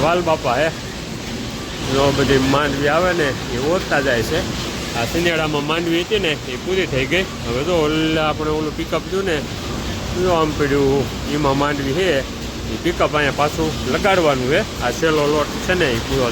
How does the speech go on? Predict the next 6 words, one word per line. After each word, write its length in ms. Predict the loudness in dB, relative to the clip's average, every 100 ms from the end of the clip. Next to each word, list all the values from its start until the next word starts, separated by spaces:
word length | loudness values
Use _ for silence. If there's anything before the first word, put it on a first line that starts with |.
| 0
થાય. 260 | -2 -2 -4 -6 -6 -6 -8 -8 -8 -8 -8 -8 -6 -4 -2 -2 -2 -2
મોટા 280 | -2 -2 -2 0
ગાણે 220 | 0 -2 -2
છે 80 | -2
અમારે 300 | -2 -2 -2
ઓગળા 460 | -2 -2 -2 0 0